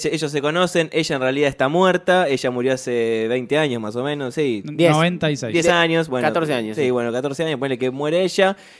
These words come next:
Speaker 1: Eh, ella vuelve de la muerte porque murió en un día de mierda, entonces vuelve para morir en un buen día. Pum, fin, listo. Él se en-, vuelve a Buenos Aires, la, se encuentra con la madre, le dice,
Speaker 2: Que es
Speaker 1: le
Speaker 2: Andrea
Speaker 1: cuenta
Speaker 2: del
Speaker 1: toda la
Speaker 2: Boca.
Speaker 1: verdad, que es Andrea del Boca. Le dice, "Che, vos sos Andrea del Boca".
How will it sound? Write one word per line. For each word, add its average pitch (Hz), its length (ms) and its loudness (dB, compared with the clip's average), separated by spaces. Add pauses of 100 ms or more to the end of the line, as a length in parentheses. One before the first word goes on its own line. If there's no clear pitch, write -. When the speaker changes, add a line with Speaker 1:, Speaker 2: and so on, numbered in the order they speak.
Speaker 1:
Eh, 123 960 4
ella 147 240 0
vuelve 208 540 6
de 156 100 4
la 135 80 4
muerte 180 400 0
porque 113 320 -4
murió 120 260 0
en 135 60 0
un 135 80 -4
día 147 140 2
de 160 100 2
mierda, 190 300 2
entonces 135 260 -2
vuelve 151 300 4
para 120 180 0
morir 120 260 -4
en 123 100 -4
un 120 80 -4
buen 113 200 -4
día. 90 280 -8 (540)
Pum, 196 320 4
fin, 165 300 2
listo. 147 360 2
Él 123 380 -2
se 120 120 -4
en-, 120 180 -8
vuelve 135 320 2
a 123 100 0
Buenos 135 320 -2
Aires, 165 380 2
la, 117 240 0
se 117 100 -10
encuentra 127 240 -4
con 123 140 -2
la 131 100 -2
madre, 147 240 0
le 113 80 -4
dice, 113 260 -2
Speaker 2:
Que 107 60 0
es 120 60 0
Speaker 1:
le 127 60 -2
Speaker 2:
Andrea 127 180 2
Speaker 1:
cuenta - 80 2
Speaker 2:
del - 20 2
Speaker 1:
toda 143 180 8
la 135 60 4
Speaker 2:
Boca. 131 60 6
Speaker 1:
verdad, 127 180 -2
que 95 60 -16
es 95 80 -14
Andrea 104 180 -4
del 127 120 0
Boca. 160 280 2
Le 113 140 -4
dice, 113 180 -6
"Che, 139 140 -4
vos 170 100 -2
sos 123 140 -10
Andrea 117 220 -6
del 120 100 -4
Boca". 139 260 -10